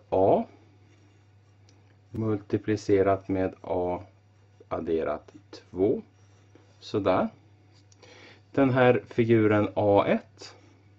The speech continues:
den kan jag beräkna som A multiplicerat med A. Så A i kvadrat. Och A två, den kan jag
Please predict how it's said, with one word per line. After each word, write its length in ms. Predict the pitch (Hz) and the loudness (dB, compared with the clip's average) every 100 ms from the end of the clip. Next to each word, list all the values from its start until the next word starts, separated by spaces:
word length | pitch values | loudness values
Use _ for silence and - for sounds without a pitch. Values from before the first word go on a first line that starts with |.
| _ _ _ _ _ _ _ _ _ _ _ _ _ _ _ _ _ _ _ - | _ _ _ _ _ _ _ _ _ _ _ _ _ _ _ _ _ _ _ -10
den 200 | 113 107 | -6 -4
kan 240 | - 110 | -2 0
jag 120 | 104 | 2
beräkna 520 | 95 104 98 95 101 95 | 2 4 2 0 -4 -4
som 360 | - 92 92 - _ _ _ | 0 0 0 -6 _ _ _
A 320 | - 104 147 - _ | 0 2 2 -2 _
multiplicerat 920 | - 151 147 - 143 139 127 104 101 - | -4 -4 -4 -4 -4 -2 0 0 0 0
med 160 | 95 - | -2 0
A. 280 | 90 104 - - _ _ _ _ _ - _ _ _ _ _ _ | 0 0 -2 -14 _ _ _ _ _ -20 _ _ _ _ _ _
Så 240 | _ - - _ | _ -12 -12 _
A 380 | 80 98 151 185 - _ _ - | -4 0 0 0 -8 _ _ -12
i 200 | 98 95 - | -10 -10 -10
kvadrat. 720 | - 110 120 175 139 - - - _ _ - - - _ _ | -4 -2 0 -2 -4 -14 -20 -20 _ _ -20 -20 -20 _ _
Och 320 | - 120 - - | -2 -2 -2 -8
A 280 | 110 107 98 - | 0 2 2 0
två, 360 | - 101 165 - - _ _ _ _ _ _ _ _ _ _ _ - - _ _ | 4 6 6 0 -20 _ _ _ _ _ _ _ _ _ _ _ -20 -20 _ _
den 220 | 117 113 | -2 -2
kan 360 | - 117 104 101 | -2 0 2 2
jag 200 | 98 | 2